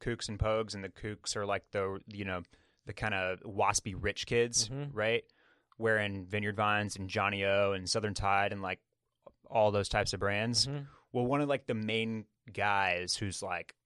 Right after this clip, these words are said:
Speaker 1: you know, the real sociopath here is, as we're moving towards the end of the season,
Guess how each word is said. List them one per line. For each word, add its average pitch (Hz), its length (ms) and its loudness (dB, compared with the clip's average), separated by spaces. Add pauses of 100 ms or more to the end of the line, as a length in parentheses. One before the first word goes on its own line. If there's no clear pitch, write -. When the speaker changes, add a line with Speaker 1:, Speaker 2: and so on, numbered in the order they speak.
(240)
Speaker 1:
you 101 120 -8
know, 80 200 -8 (220)
the 113 100 2
real 104 300 0
sociopath 92 840 -2
here 87 260 -4
is, - 180 0
as - 220 -8
we're 90 100 -10
moving 90 260 -10
towards 95 240 -10
the 101 80 -10
end 90 120 -10
of 85 80 -16
the - 40 -12
season, 87 460 -8